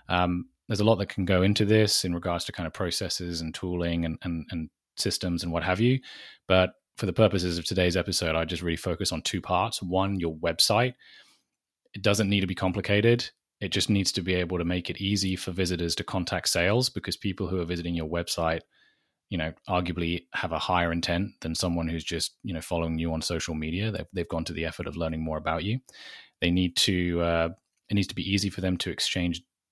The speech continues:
their, their details. Uh, they need to, sorry, I'll take that again. It needs to be easy for them to share their details in exchange for value. So what I'm talking about there is forms that don't have twenty required fields in order for them to download a piece of gated content.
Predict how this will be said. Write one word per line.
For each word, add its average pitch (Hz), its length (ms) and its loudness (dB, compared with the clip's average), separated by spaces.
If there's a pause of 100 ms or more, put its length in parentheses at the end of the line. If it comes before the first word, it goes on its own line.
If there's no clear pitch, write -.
their, 85 260 -2
their 87 140 2
details. 98 760 -4
Uh, 82 200 -4
they 98 80 -2
need 95 140 -2
to, 90 200 -2 (220)
sorry, 80 260 -8
I'll - 60 -10
take - 160 -8
that 78 100 -8
again. 78 220 -8 (640)
It - 80 -4
needs 101 160 2
to - 80 -2
be 92 200 -2
easy 101 260 2
for 98 120 -2
them 92 220 2
to 85 160 -4
share 92 260 2
their 85 120 0
details 85 500 -4
in 82 80 -4
exchange 85 540 -4
for - 180 -8
value. 92 560 -2
So - 140 -8
what 87 60 0
I'm 87 60 -2
talking 90 300 -4
about 85 220 -4
there 82 200 0
is 80 100 0
forms 82 360 -4
that - 160 -8
don't 82 160 0
have - 260 -6 (720)
twenty 90 480 -2
required 85 680 0
fields 90 460 -2
in 85 80 0
order 80 180 -2
for 90 140 -6
them 82 200 -4
to 82 160 -6
download 82 420 -4
a 82 40 -6
piece 82 280 -6
of 92 80 -12
gated 80 260 -6
content. 110 460 -6